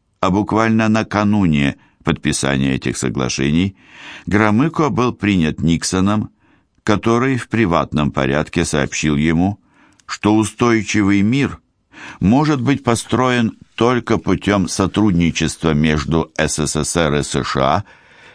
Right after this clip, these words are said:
и в этой связи он придает особое значение развитию личных отношений и личной переписке с Брежневым, отдавая себе отчет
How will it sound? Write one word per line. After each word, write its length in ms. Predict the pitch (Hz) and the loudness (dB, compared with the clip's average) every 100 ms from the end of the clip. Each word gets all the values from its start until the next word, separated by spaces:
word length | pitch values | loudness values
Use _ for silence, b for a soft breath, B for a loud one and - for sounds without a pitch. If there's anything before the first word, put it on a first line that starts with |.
| B - | B 0
и 120 | 101 | 2
в 80 | 92 | 2
этой 320 | 101 113 107 | 0 0 0
связи 640 | - 113 107 104 113 107 B B B B | 0 0 0 0 0 -2 B B B B
он 260 | - 98 107 | 0 2 2
придает 540 | 123 107 110 104 107 | 0 2 2 2 0
особое 500 | 104 - 95 98 98 | -2 0 0 2 0
значение 680 | 85 90 76 78 87 92 90 | 2 0 0 0 2 2 2
развитию 800 | 80 78 71 82 80 85 87 87 | 2 0 0 0 0 2 2 2
личных 600 | 80 90 90 76 78 73 | 0 2 2 0 -2 0
отношений 800 | 73 69 69 65 76 85 82 82 | -2 0 -2 -2 0 2 2 2
и 40 | 82 | 2
личной 540 | 95 82 - 73 69 | 2 0 -2 -2 -2
переписке 840 | - 78 80 - 87 78 - 73 | -2 0 0 0 -2 -2 -2 -2
с 80 | 69 | -2
Брежневым, 800 | 64 76 73 65 76 78 92 104 B B B B B | -2 0 0 0 0 2 2 0 B B B B B
отдавая 680 | - 92 90 110 104 101 107 | -2 0 2 2 2 2 0
себе 360 | 104 131 131 123 | -2 -2 0 -2
отчет 540 | 113 - 104 82 - | -4 -2 0 0 -4